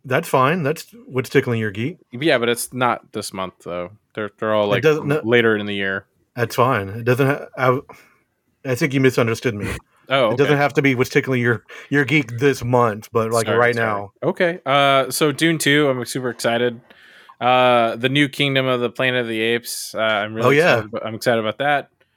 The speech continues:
Speaker 2: Uh, I really want to like Ghostbusters Frozen Empire.
Speaker 1: <laughs>
Speaker 2: Trailer, trailer looks good. Hopefully,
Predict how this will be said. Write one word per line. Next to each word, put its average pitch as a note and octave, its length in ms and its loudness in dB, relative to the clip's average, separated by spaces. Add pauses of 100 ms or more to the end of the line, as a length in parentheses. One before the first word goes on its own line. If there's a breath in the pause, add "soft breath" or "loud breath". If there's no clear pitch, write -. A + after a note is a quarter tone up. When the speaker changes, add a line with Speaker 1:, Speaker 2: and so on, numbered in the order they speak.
(500)
Speaker 2:
Uh, C#3+ 380 2
I D3 80 2
really D#3+ 600 0 (160)
want B2+ 360 -4 (120)
to D3 460 2
like D3 380 2
Ghostbusters C#3+ 960 -2
Frozen C#3+ 320 -2
Empire. B2 560 0 (120)
Speaker 1:
<laughs> - 140 -20
Speaker 2:
Trailer, B2+ 440 2 (100)
trailer C3 320 0
looks C3+ 240 -2
good. C#3+ 400 -2 (920)
Hopefully, B2+ 180 -2